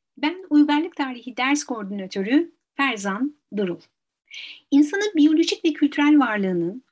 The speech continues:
ortaya çıktığı dönemden günümüze, insanlığın geçirdiği her aşamanın billurlaştırıldığı bu dersi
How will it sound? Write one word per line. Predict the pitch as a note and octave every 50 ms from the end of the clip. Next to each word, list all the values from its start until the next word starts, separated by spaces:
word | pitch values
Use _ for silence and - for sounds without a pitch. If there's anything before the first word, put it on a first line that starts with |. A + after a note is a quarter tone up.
| _ _
ortaya | A#3+ A#3+ A#3 - C4 C4 D4 E4+
çıktığı | E4+ - C#4+ - - - A3 G#3 F#3+ F3
dönemden | A#3 B3+ B3+ B3 G#3+ G3 F#3 F#3 F3+ F#3 A3 C4+ E4+ F4 - _ _ -
günümüze, | G3 G#3+ B3+ A3 G#3 F#3 F3 E3 - D#3+ - - D4 - _ _ _ _ - - - _ _
insanlığın | C#4 C4+ D4 - E4+ D#4+ D#4+ D#4 E4 F4+ G4+ G4
geçirdiği | E4+ C#4+ B3+ - - A#3 G#3 F#3 G3+ G3+ G3 F#3+
her | - - - - D#4 E4+ F#4+ -
aşamanın | C#4 C4 - - C4 A3+ A3+ A3 G#3 G3 F#3 F#3 F3
billurlaştırıldığı | G#3 B3 B3+ C4 A#3+ A3+ A#3 A3 G#3 - - A3+ G#3 G#3 G3 E3+ F#3 F#3 F3+ F#3+
bu | D4 E4 D4+
dersi | - A3+ F#3+ E3+ - - - - G#3 B3 E4+ -